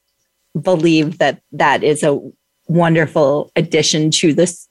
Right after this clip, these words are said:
just the term service learning. Um, can you share kinda a little bit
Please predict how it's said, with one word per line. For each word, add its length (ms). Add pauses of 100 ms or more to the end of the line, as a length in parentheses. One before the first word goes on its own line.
(120)
just 300
the 80
term 400
service 440
learning. 480 (680)
Um, 400 (480)
can 140
you 140
share 460
kinda 540
a 20
little 240
bit 260